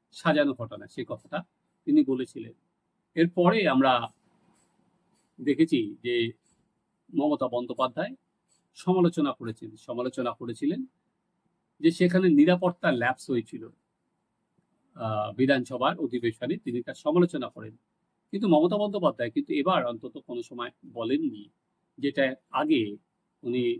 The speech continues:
আহ, কা-, কাশ্মীরে যখন সিআরপিএফ এর কনভয়ে হামলা হয়েছিল, তখন তিনি যেমন বলেছিলেন ভোটের সময় কেন হয়,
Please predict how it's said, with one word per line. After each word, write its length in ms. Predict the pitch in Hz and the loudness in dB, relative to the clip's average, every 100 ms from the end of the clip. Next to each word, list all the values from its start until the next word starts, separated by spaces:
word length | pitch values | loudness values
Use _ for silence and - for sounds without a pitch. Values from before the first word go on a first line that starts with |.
| - | -6
আহ, 360 | 127 110 107 113 _ _ _ _ | -6 -4 -6 -10 _ _ _ _
কা-, 260 | - - 117 - | -20 -18 -16 -8
কাশ্মীরে 540 | 156 - 135 131 123 - _ _ _ | -6 0 2 2 -2 -8 _ _ _
যখন 280 | 135 131 127 | -8 -6 -6
সিআরপিএফ 640 | - 151 139 131 135 131 123 | 0 4 4 4 2 2 2
এর 220 | 127 120 - _ _ _ _ _ | -2 -2 -6 _ _ _ _ _
কনভয়ে 560 | 147 131 143 135 127 120 | -2 0 4 4 2 0
হামলা 280 | 127 135 | 2 4
হয়েছিল, 320 | 143 131 117 117 | 4 2 -4 -4
তখন 320 | 131 156 147 | -4 0 0
তিনি 360 | - - 135 | -2 -4 0
যেমন 240 | 131 127 123 | 0 0 0
বলেছিলেন 520 | 120 156 160 117 104 | 0 -2 -2 -6 -6
ভোটের 300 | 98 127 151 | -10 -4 -4
সময় 320 | - 143 135 | -4 -4 -4
কেন 240 | 117 123 127 | -2 -2 -2
হয়, 360 | 120 101 - | -4 -10 -12